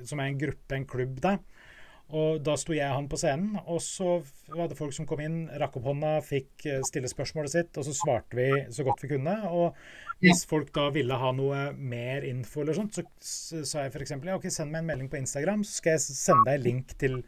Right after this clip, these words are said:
Speaker 1: til det vi snakket om nå, hvis jeg ikke klarer å forklare det sånn konkret."
Speaker 2: Ja. Mm. Ja, nei, jeg skjønner, jeg skjønner.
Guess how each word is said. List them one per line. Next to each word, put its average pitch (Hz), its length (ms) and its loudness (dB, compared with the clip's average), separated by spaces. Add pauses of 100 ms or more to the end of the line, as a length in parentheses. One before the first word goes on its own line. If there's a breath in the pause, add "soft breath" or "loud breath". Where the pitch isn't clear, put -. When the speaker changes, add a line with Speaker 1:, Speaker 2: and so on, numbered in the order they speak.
(380 soft breath)
Speaker 1:
til 143 160 0
det 131 160 2
vi 135 80 2
snakket - 320 -4
om 135 60 0
nå, 127 100 2 (140)
hvis 135 100 6
jeg 123 160 2
ikke - 140 -10
klarer 117 180 2
å - 80 -8
forklare 110 320 -4
det 123 160 -2
sånn 117 220 -6 (200)
konkret." 120 520 -6 (720)
Speaker 2:
Ja. 196 180 12 (580)
Mm. 190 440 10 (840 soft breath)
Ja, 190 180 12 (220)
nei, 240 200 12
jeg 339 80 8
skjønner, 233 560 12
jeg 262 160 10
skjønner. 226 400 12